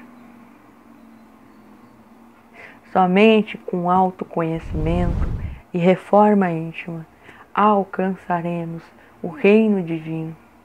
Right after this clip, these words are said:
E como ele mesmo diz,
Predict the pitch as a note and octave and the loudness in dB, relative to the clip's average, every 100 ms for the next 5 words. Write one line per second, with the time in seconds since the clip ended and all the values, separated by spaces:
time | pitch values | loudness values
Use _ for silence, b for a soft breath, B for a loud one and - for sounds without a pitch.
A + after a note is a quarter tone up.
0 | _ _ _ _ _ _ _ _ _ _ | _ _ _ _ _ _ _ _ _ _
1 | _ _ B B B B F3 - G3+ G3+ | _ _ B B B B -4 2 4 6
2 | G3 F#3+ F#3+ F#3 F#3 E3 F#3+ G3 | 6 4 4 4 0 0 2 0